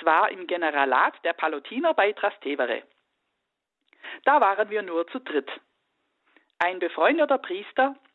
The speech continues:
meine Freundin und ich. Das ist jetzt zwar schon eine Weile her, aber es beeindruckt mich immer noch. Die Messe ist dieselbe, ob mit drei Millionen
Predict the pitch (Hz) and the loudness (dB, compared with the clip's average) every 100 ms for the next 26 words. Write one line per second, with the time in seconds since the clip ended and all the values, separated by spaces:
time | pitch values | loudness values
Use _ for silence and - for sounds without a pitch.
0 | _ 170 160 147 156 156 170 196 226 226 | _ 0 0 0 2 2 2 -2 -4 -2
1 | 254 233 127 123 - - _ _ _ _ | 0 0 -2 -6 -12 -16 _ _ _ _
2 | _ _ _ _ _ _ _ _ _ _ | _ _ _ _ _ _ _ _ _ _
3 | - _ _ _ _ _ - 285 262 202 | -20 _ _ _ _ _ -2 0 -2 0
4 | 196 - _ - - 175 170 180 - 160 | 0 -2 _ -6 0 0 0 -8 0 0
5 | 156 151 151 143 143 190 226 156 135 - | 2 2 2 2 -2 2 4 4 0 -2
6 | 160 160 151 160 165 - - 139 175 208 | -2 0 -4 -4 -8 -4 0 2 0 -2
7 | 226 - 226 214 151 185 151 123 120 - | -6 -6 -10 -10 -4 0 0 0 -8 -16
8 | - _ _ _ _ _ _ _ _ _ | -20 _ _ _ _ _ _ _ _ _
9 | _ _ _ _ _ _ _ _ _ 247 | _ _ _ _ _ _ _ _ _ 0
10 | 233 214 233 175 269 - - 240 - 247 | 4 4 4 -4 -4 -6 -18 -14 0 2
11 | 240 151 135 - _ _ _ - 247 269 | 4 2 0 -4 _ _ _ -2 0 0
12 | 247 220 - - 165 285 359 302 214 226 | -6 -10 -8 -2 0 2 0 0 2 2
13 | 262 269 269 | 2 -2 -4